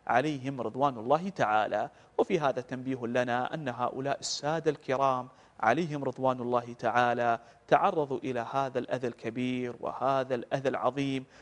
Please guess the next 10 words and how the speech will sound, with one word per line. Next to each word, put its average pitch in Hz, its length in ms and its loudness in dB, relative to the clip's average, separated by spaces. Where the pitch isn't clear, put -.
ومع 156 340 4
هذا 127 340 0
تحملوا 135 640 0
كل 233 200 4
هذا 123 320 2
في 135 160 -6
سبيل 131 360 -4
الله 113 280 0
عز 120 320 -4
وجل. 104 460 -2